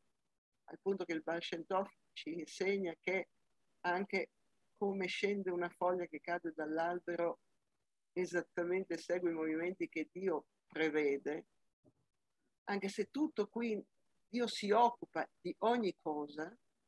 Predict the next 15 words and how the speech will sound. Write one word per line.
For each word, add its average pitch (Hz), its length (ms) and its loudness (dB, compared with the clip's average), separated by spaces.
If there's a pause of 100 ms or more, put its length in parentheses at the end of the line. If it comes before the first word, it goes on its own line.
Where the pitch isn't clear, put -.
(880)
però 254 500 4 (1160)
fino 254 220 0
a - 20 0
un 254 60 0
certo 254 360 -4
punto, 143 360 -2 (1080)
perché 226 360 2
c'è 269 220 0
qualcosa 254 580 6
che - 160 2
Dio 208 380 0
qui 240 340 0 (100)
non 233 260 -2
può 262 200 0
fare, 147 520 0